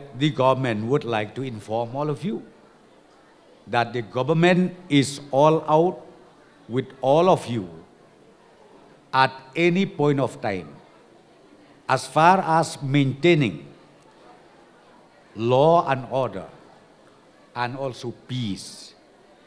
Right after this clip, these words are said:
in this particular constituency. I'm so happy also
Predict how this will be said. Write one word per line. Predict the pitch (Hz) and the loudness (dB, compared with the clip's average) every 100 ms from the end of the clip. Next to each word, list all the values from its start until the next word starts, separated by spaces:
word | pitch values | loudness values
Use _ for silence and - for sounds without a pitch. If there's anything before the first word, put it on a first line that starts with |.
| _ _ - | _ _ -4
in | 123 117 110 101 - - - - _ _ _ _ - | -2 -2 -4 -8 -14 -20 -20 -20 _ _ _ _ -10
this | 110 123 110 - - - - - - - - | -2 0 0 -4 -14 -18 -20 -20 -20 -20 -4
particular | 117 117 117 107 107 95 87 - - - _ _ - | 0 0 -2 -6 -6 -6 -8 -14 -20 -20 _ _ -8
constituency. | 110 85 - 98 - 80 73 - - - _ _ - _ _ _ _ _ _ _ _ _ _ _ _ _ _ _ _ _ - - _ _ _ _ _ _ _ _ _ _ _ _ _ _ _ _ _ _ _ - _ _ _ - | -6 -6 -12 -12 -12 -16 -14 -16 -18 -20 _ _ -20 _ _ _ _ _ _ _ _ _ _ _ _ _ _ _ _ _ -20 -20 _ _ _ _ _ _ _ _ _ _ _ _ _ _ _ _ _ _ _ -20 _ _ _ 2
I'm | 143 165 | 4 4
so | 156 - 185 | 2 4 6
happy | 190 160 190 208 202 | 6 4 2 0 2
also | 175 151 - 147 | 4 2 0 -2